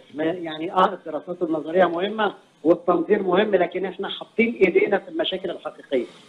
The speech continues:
اول شيء طالبنا بيه النهارده انه فعلاً مكافحه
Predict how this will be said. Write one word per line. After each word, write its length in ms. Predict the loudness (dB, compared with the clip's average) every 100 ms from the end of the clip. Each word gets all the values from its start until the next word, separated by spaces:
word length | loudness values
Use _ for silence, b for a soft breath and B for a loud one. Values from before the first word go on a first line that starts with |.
| -20 _ _ 2
اول 240 | 2 -2
شيء 200 | -2 -2 0
طالبنا 400 | 2 2 -2 -4
بيه 120 | -2
النهارده 640 | -2 0 -2 -2 -2 -4 -4 -2
انه 300 | 0 0 -2
فعلاً 480 | -2 2 2 2 0 -6 -20 _ 0
مكافحه 880 | 2 4 4 2 0 -4 0 -2